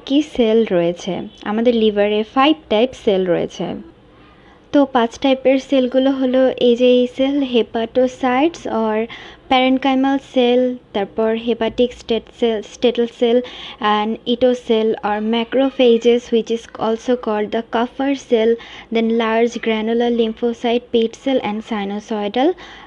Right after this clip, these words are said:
ep-, endothelium। এখন আমাদের যে hepatocytes or parenchymal cell, এইটাই parenchymal সেলসই mainly কী করতেছে আমাদের, আমাদের এইটা, আহ, মানে যত secretion, bile secretion, production and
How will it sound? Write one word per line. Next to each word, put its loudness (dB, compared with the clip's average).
ep-, -6
endothelium। -4
এখন 2
আমাদের 2
যে 2
hepatocytes 0
or 0
parenchymal 0
cell, 0
এইটাই 4
parenchymal 4
সেলসই 2
mainly 2
কী 0
করতেছে -2
আমাদের, 0
আমাদের 2
এইটা, 2
আহ, -4
মানে -4
যত 0
secretion, 2
bile 2
secretion, 0
production 2
and 0